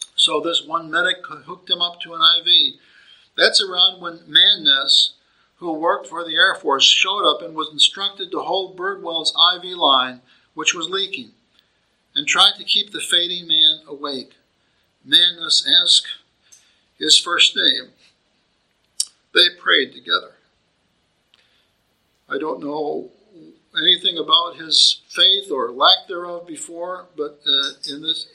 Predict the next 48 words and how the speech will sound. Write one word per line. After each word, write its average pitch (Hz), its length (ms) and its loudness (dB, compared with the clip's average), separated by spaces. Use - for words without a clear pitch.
instan-, - 600 -6
instance, 196 800 -6
uh, 143 380 -10
the, 135 260 -16
a 151 140 0
man 156 220 -2
of - 180 -8
prayer, 156 600 2
uh, 131 80 -6
was 135 260 -2
helping 180 360 2
him, 151 260 -18
and, 147 360 -14
and 147 180 -6
they, 160 320 2
he, 156 260 -8
he 147 140 -18
must 160 320 -2
have - 140 -20
been 143 220 -8
a, 143 60 -10
a 131 100 -10
man 147 240 -2
of 143 160 -20
prayer 151 260 -12
too. 170 200 -12
They 165 180 0
prayed 170 300 -8
together. 135 520 -2
Why 220 260 2
would 233 160 -10
God 226 300 2
allow 226 320 4
such - 340 2
things 220 240 -4
to 202 100 -4
happen 202 380 4
to 190 320 -12
a 180 80 -12
believer 226 500 2
if - 100 -2
he 185 60 -10
was 185 180 -8
a 180 40 -20
believer? 190 500 0
If 139 140 -16
not, 196 340 2
then 170 200 -8